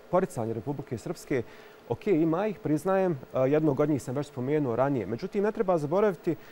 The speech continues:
da je dvije hiljade osme godine Sulejman Tihić kao predsjednik najveće bošnjačke stranke otišao u Narodnu skupštinu Republike Srpske i izvinuo se za zločine koji se desili nad srpskim stanovništvom u proteklom ratu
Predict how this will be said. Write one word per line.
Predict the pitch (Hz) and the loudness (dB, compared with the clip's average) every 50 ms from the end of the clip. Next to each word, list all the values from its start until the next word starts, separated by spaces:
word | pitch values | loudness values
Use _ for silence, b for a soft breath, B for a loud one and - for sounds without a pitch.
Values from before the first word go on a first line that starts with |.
| B B B | B B B
da | - 143 147 | 0 2 2
je | 147 | 4
dvije | 143 156 190 185 | 4 4 4 4
hiljade | 165 185 170 156 180 | 4 2 2 2 2
osme | 180 170 - - 151 139 | 2 2 2 0 0 2
godine | 147 175 151 165 151 135 | 2 2 4 4 2 2
Sulejman | 127 - - 143 156 170 180 170 139 | 0 -2 -2 0 0 2 2 2 0
Tihić | 127 - 156 180 175 143 - - | 0 0 0 0 0 -2 -6 -10
kao | - - 139 131 131 | -2 2 2 2 2
predsjednik | - - 151 170 170 - - 147 139 131 - | 2 0 0 0 0 0 -2 -2 -2 -2 -2
najveće | 160 160 151 139 156 151 - 139 | 0 0 0 0 -2 -2 -4 -4
bošnjačke | 110 156 151 - 170 143 - - - 117 | -2 -2 -2 -2 -2 -4 -4 -4 -8 -10
stranke | - - - 156 160 - - 135 | -8 -6 -4 -4 -4 -2 -2 -2
otišao | 175 175 - - - 127 117 113 104 B B B B B - | -2 -2 -4 -4 -2 0 2 2 0 B B B B B -4
u | 123 | 0
Narodnu | 131 156 175 185 185 147 139 | 4 4 4 4 4 2 0
skupštinu | 120 - - - - - - 143 | -2 -2 -4 -6 -6 -4 -4 -4
Republike | 123 - - 156 160 156 - - 123 | -4 -2 -2 -4 -4 -4 -6 -6 -6
Srpske | 107 - 180 190 - - - 139 | -4 -4 -4 -6 -6 -4 -4 -2
i | |
izvinuo | 127 110 110 160 214 233 220 165 120 | -2 -2 -2 -2 0 2 4 2 2
se | - - 120 | 2 -2 -2
za | 104 120 117 | 0 0 0
zločine | 104 123 139 151 - - 143 131 117 98 B B B B B - | 2 2 2 2 2 0 0 2 2 0 B B B B B -6
koji | - 139 127 | -4 -2 -2
se | - - 147 | -2 0 2
desili | 196 214 208 - 139 123 | 2 2 2 0 -4 -6
nad | 120 110 | -6 -4
srpskim | - - - - - 123 | -6 -10 -10 -8 -8 -10
stanovništvom | - - 117 113 117 123 143 151 - - 127 113 | -8 -6 -6 -4 -4 -4 -6 -6 -6 -8 -8 -6
u | |
proteklom | - - 147 - - - - 123 113 113 | -6 -6 -6 -6 -8 -8 -6 -6 -4 2
ratu | - 165 196 - - 160 | 2 2 2 2 0 -6